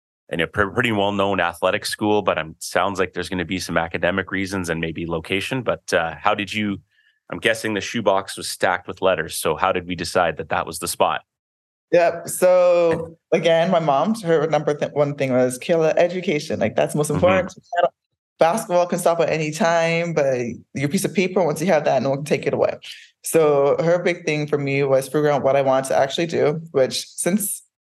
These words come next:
Speaker 2: ever since I was, like, in the grade, second grade, I always wanted to be a teacher. I had this incredible teacher, Madame Cassette.
Speaker 1: Yeah.
Speaker 2: Um, I was in her class. She skipped my sister a grade 'cause she noticed, like, she was excelling, and she was just helped me with my art, and I,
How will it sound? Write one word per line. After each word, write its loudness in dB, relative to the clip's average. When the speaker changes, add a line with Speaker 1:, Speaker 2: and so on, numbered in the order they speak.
Speaker 2:
ever 4
since 0
I 4
was, 2
like, 0
in 0
the 2
grade, 0
second -2
grade, 2
I 2
always 0
wanted 0
to -14
be -4
a -2
teacher. 0
I -2
had -2
this -12
incredible -2
teacher, -4
Madame 0
Cassette. 0
Speaker 1:
Yeah. 2
Speaker 2:
Um, -8
I 4
was 0
in -4
her 0
class. 2
She -6
skipped 0
my 2
sister -2
a 2
grade 0
'cause -4
she -6
noticed, 0
like, 0
she -6
was 2
excelling, 0
and -6
she 2
was 0
just -2
helped 4
me 0
with 2
my 4
art, 2
and -6
I, -2